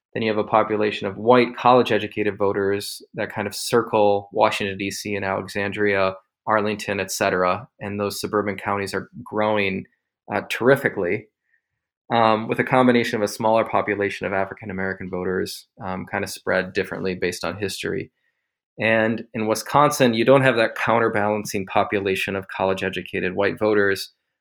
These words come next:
where support has grown considerably for Democratic candidates in twenty sixteen and then even more since then, which is reflected in the results in twenty eighteen, um, where Trump, obviously among those populations, still has a pretty h-,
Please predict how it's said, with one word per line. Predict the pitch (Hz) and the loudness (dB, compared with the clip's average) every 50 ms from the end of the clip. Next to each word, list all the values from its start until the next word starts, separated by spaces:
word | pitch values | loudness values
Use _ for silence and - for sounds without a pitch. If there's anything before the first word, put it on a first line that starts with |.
| _ _ | _ _
where | - 107 107 | 2 2 2
support | - - 104 - - - - 120 113 107 107 | 4 2 -4 -6 -2 4 4 6 6 4 2
has | 104 95 | 0 -2
grown | 98 - 101 98 98 98 | 0 0 -2 -2 -2 -2
considerably | - - 101 - - - 110 104 104 98 98 98 95 95 | -6 -8 -8 -6 -2 0 2 2 2 2 0 0 -2 -2
for | - 101 | -2 -4
Democratic | 92 95 92 92 95 95 - 98 92 92 90 - | -4 -2 -4 -4 -4 -4 -4 -4 -2 -4 -4 -6
candidates | - - 98 92 92 92 92 95 - - - - - | -6 -6 -4 -2 -2 -2 -2 -4 -4 -6 -8 -8 -4
in | - 120 113 | -2 -2 -2
twenty | - - - - 101 101 | -2 -2 -2 -2 -2 -2
sixteen | - - - - - - - 101 98 92 | -4 -8 -10 -10 -10 -10 -8 -8 -6 -4
and | 95 95 | -4 -4
then | 95 95 | -4 -4
even | 98 101 98 98 95 92 | -4 -6 -6 -6 -6 -4
more | 95 92 95 101 98 98 92 95 - - | -2 -2 0 0 0 0 0 -2 -4 -6
since | - - - 92 92 - - | -8 -8 -6 -8 -8 -8 -4
then, | - 107 104 101 98 95 90 80 - _ _ _ _ _ _ | -2 -2 0 0 -2 -2 -6 -8 -12 _ _ _ _ _ _
which | - 107 104 - | -4 -2 -2 0
is | 104 92 95 | -2 -2 -2
reflected | 101 98 - - 98 98 92 - 95 95 | -4 -4 -2 0 0 0 0 -2 -6 -6
in | 95 92 | -4 -4
the | 92 | -2
results | 95 95 92 - 90 87 90 - - 98 | -2 -2 -2 -2 -4 -4 -4 -6 -8 -10
in | 95 | -10
twenty | 98 - - 98 98 92 92 | -10 -8 -8 -6 -6 -6 -6
eighteen, | 98 98 - - - 101 - - 135 _ _ _ _ _ _ _ _ _ _ _ - - | -8 -10 -10 -10 -12 -12 -12 -12 -16 _ _ _ _ _ _ _ _ _ _ _ -4 -2
um, | 104 107 107 104 | 0 0 2 2
where | 110 107 | 2 0
Trump, | - - - 110 107 92 - | 0 0 0 2 2 2 2
obviously | 104 107 104 104 98 - - 101 | 0 2 2 2 0 -2 -2 -4
among | 101 98 95 95 95 | -4 -4 -4 -4 -6
those | 90 92 - | -6 -8 -8
populations, | - - 95 90 - 95 90 90 90 87 - - 90 87 - | -6 -6 -4 -4 -4 -4 -4 -4 -4 -6 -6 -6 -8 -8 -6
still | - - 95 92 | -4 -4 -4 -4
has | 95 85 - - | -4 -6 -10 -12
a | _ - | _ -14
pretty | - 98 92 92 | -10 -8 -8 -8
h-, | 92 - - | -8 -10 -14